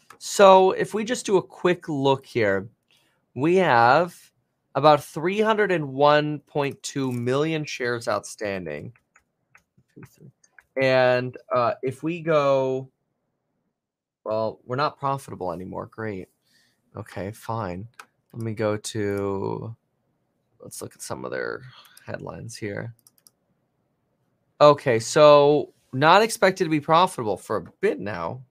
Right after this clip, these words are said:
Well, that's not ideal. You get to,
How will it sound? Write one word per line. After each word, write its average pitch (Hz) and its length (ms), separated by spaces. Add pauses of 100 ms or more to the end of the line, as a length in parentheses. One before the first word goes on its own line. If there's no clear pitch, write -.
(600)
Well, - 120
that's - 160
not 67 160
ideal. 71 460 (960)
You 135 120
get 147 280
to, 139 480